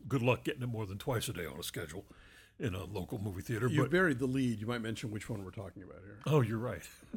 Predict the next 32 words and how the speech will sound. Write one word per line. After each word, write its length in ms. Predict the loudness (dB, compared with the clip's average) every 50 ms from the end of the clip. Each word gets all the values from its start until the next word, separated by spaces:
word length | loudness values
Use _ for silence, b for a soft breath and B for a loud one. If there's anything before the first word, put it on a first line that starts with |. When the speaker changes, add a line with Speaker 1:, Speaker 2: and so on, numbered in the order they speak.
| 0 0
Speaker 1:
<laughs> 500 | 0 2 4 4 4 4 4 4 2 2 2 0 -20 -20 -20 -20 -20 -20 -20 _ _ _ _ _ _ _ _ _ _ _ _ _ _ _ _ _ _ _ _ B B B B B -4 -4 -4 B B
Uh, 240 | 4 6 6 6 6 2 B B B B
Menu 300 | B 4 6 6 6 6
Plaisir, 720 | 4 4 0 0 0 2 2 4 6 6 6 6 4 2 -2 -10 _ -20 -20 _ _ -6
Le 160 | -4 -4 -4 -4 -8 _ _ -4
Trois 360 | 0 2 4 6 6 6 4
Gros, 600 | 2 0 0 4 6 8 10 10 10 10 8 4 0 -10 -20 -20 b b b b b b -6
the 60 | -4 -4
Speaker 2:
Yes. 80 | 0
Speaker 1:
latest 340 | 2 2 2 2 2 2 0
documentary 600 | 0 -2 -2 -2 -4 -6 -6 -6 -8 -10 -10 -10
from 160 | -10 -12 -14 -12
Frederick 400 | -10 -10 -10 -10 -10 -12 -8 -4
Wiseman, 400 | -2 -2 0 0 0 0 0 0
the 80 | -2
great, 400 | 0 4 6 8 6 6 4 -4 -12 B B B B B
Speaker 2:
The 60 | B
great 160 | 4 6 6 6
Speaker 1:
the 40 |
great 340 | 8 8 8 8 8 6 2
Speaker 2:
Frederick 180 | -2 -8 -10 -10
Wiseman. 200 | -12 -12 -6 0
Speaker 1:
Frederick 300 | 2 2 2 2 0 -2
Wiseman, 400 | 0 0 0 0 0 0 -2 -2
who 140 | 0 0 0
is 120 | 0 0
now, 200 | 0 0 0 0
what, 300 | 0 0 -2 -2 -4 -4 -4
ninety-three, 480 | -2 0 2 0 0 2 2 2 4
ninety-four? 460 | 2 2 0 -2 -2 0 0 0 0 2
How 100 | 0 0
old 140 | -2 -2